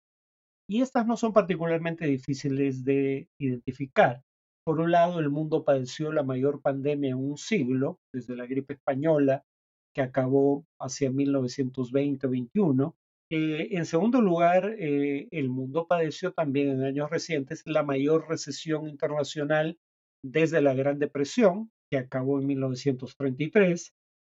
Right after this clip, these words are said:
Y por último, estamos padeciendo todavía hoy la mayor inflación internacional en más de cuarenta años. Entonces,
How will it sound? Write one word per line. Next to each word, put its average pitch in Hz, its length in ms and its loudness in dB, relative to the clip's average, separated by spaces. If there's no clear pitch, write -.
Y 240 540 2
por 175 160 2
último, 165 800 0
estamos 143 480 -4
padeciendo 139 640 0
todavía 139 540 0
hoy 147 340 0
la 160 120 2
mayor 151 320 0
inflación 160 600 -4
internacional 147 800 -2
en 143 80 -2
más 143 160 0
de 139 80 -6
cuarenta 123 460 -2
años. - 340 -12
Entonces, 233 360 0